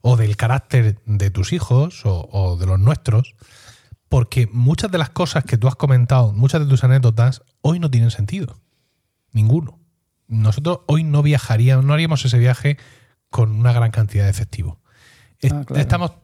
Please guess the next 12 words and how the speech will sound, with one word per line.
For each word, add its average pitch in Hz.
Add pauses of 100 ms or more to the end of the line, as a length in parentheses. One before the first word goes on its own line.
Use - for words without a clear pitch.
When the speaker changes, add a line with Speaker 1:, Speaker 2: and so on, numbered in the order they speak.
(100)
Speaker 1:
hiperconectados. 117
M-, 131
mientras 127
te 139
estás 180
bajando 160
del 127
tren, 185
estás 156
reservando 147
un 139
Airbnb 131